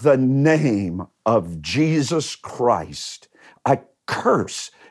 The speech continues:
every fever. Deuteronomy twenty-eight declares fever is part of the curse.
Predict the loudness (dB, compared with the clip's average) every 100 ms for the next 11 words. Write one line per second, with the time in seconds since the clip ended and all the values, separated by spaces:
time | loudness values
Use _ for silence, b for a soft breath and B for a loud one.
0 | 0 2 4 2 0 -6 -4 -2 -4 -8
1 | -12 -14 b b -6 0 2 4 4 4
2 | 2 0 0 2 4 4 4 2 -2 0
3 | 2 2 2 -4 -4 -2 2 2 2 0
4 | 0 2 2 0 -2 _ -12 -2 0 0
5 | -6 -16